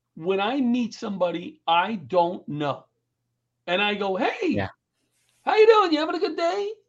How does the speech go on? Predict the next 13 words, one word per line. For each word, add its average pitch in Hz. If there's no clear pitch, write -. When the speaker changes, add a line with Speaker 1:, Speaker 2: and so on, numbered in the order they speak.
Speaker 2:
Yeah, 101
Speaker 1:
And 196
I 202
Speaker 2:
yeah. 202
Speaker 1:
go, 208
"Hey," 359
or 233
in 226
the 208
supermarket, 180
like, 180
my, 262
my, 262